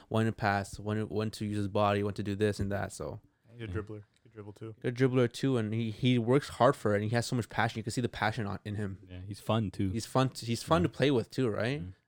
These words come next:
Speaker 1: And, and he, he boosts you up if your team, like, if you're his teammate, he boosts you as well. Like, just having him as a, I could see him as a leader, like,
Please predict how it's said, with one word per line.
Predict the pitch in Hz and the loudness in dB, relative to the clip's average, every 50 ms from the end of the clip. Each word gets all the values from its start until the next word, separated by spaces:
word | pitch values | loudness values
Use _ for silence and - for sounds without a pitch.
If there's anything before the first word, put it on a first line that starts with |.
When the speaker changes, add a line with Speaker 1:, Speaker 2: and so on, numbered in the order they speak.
| _ - | _ -8
Speaker 1:
And, | - 120 - - | -6 -6 -6 -4
and | 127 127 123 110 | -4 -4 -2 -2
he, | 120 123 - | -4 -6 -6
he | 113 - 127 | -4 0 0
boosts | 127 110 107 139 175 165 - - - | 0 2 4 2 2 2 0 -2 0
you | 131 127 147 | 4 4 4
up | 143 - | 4 2
if | 113 - - | -2 -4 -4
your | 110 | -4
team, | - - - 135 127 110 | -4 -2 -4 -4 -2 -2
like, | 107 107 - 117 | -2 -2 -2 -4
if | - - | -2 0
you're | 131 110 104 - | 0 0 0 -2
his | - 113 - | -4 -6 -6
teammate, | - - 123 131 135 123 | -4 -6 -6 -4 -2 -2
he | 110 | -4
boosts | 98 110 131 143 - - - | -4 -4 -6 -6 -6 -4 -2
you | 127 120 | 0 0
as | 113 104 | 0 0
well. | 123 151 147 - - | 0 -2 -2 -2 -4
Like, | - - - _ - _ _ - | -6 -8 -8 _ -20 _ _ -14
just | 110 - - - _ - _ _ _ _ _ - | -14 -14 -14 -18 _ -20 _ _ _ _ _ -6
having | 123 127 139 143 131 | -2 0 0 2 2
him | 131 139 143 135 | 2 2 2 2
as | 127 113 120 | 2 2 2
a, | 110 104 _ - _ _ _ _ _ _ _ _ _ _ _ _ _ _ _ _ _ _ _ _ - | 0 0 _ -12 _ _ _ _ _ _ _ _ _ _ _ _ _ _ _ _ _ _ _ _ -10
I | 143 | 2
could | - 370 359 | 2 2 2
see | - - 160 | 2 0 2
him | 160 165 | 4 4
as | 151 123 | 4 4
a | 123 110 | 4 4
leader, | 113 135 139 107 - - - - | 4 4 4 4 0 -4 -6 -6
like, | 107 113 | -6 -6